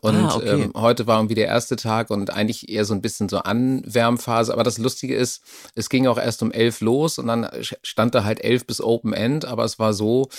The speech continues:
Speaker 1: äh, wir waren ein Dreierteam. Das heißt, da saß, ähm, Eric Chase, ist halt auch ein D J und Produzent. Der saß halt am Rechner und dann war da eine Künstlerin, die nennt sich Thunder Bay, ist Anfang zwanzig und ist eine echt tolle Sängerin
Speaker 2: <clears throat>
Speaker 1: und konnte super schreiben. Und ich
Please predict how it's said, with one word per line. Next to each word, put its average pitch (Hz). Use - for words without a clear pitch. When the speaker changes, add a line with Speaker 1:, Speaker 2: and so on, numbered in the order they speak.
Speaker 1:
äh, 107
wir 104
waren 117
ein 104
Dreierteam. 135
Das 104
heißt, 104
da 98
saß, 101
ähm, 95
Eric 95
Chase, 113
ist -
halt 101
auch 95
ein 90
D -
J 110
und 104
Produzent. 120
Der 113
saß 107
halt 104
am 98
Rechner 131
und 107
dann 101
war 101
da 101
eine 98
Künstlerin, 110
die 101
nennt 95
sich -
Thunder 123
Bay, 110
ist 95
Anfang 92
zwanzig 110
und 85
ist 90
eine -
echt -
tolle 87
Sängerin 104
Speaker 2:
<clears throat> -
Speaker 1:
und -
konnte 101
super 104
schreiben. 107
Und 101
ich -